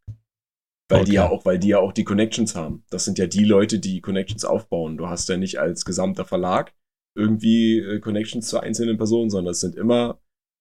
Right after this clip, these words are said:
Speaker 1: äh, P-to-P-Verbindungen.
Speaker 2: Sollten sie dann natürlich, ne? Und
Speaker 1: Ja.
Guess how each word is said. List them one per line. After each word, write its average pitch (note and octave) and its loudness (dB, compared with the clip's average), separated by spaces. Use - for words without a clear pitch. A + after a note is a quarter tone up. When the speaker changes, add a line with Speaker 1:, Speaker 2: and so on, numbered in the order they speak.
Speaker 1:
äh, F#2 6
P-to-P-Verbindungen. F2+ 0
Speaker 2:
Sollten A2 4
sie G2+ 4
dann G2 6
natürlich, F#2+ 2
ne? A2+ 4
Und G#2+ 4
Speaker 1:
Ja. F2 4